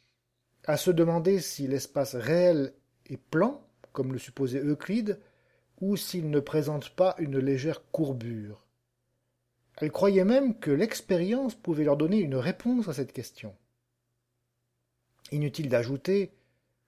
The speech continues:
que c'était méconnaître complètement la nature de la géométrie,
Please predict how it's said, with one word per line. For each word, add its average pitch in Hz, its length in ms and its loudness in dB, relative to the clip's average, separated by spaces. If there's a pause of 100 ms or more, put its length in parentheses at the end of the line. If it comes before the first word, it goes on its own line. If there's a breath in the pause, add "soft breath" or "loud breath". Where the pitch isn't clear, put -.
(180)
que 170 180 6
c'était 160 380 0
méconnaître 170 680 2
complètement 170 800 -2
la 123 160 -4
nature 196 560 -4
de 143 80 -2
la 123 140 0
géométrie, 120 600 -6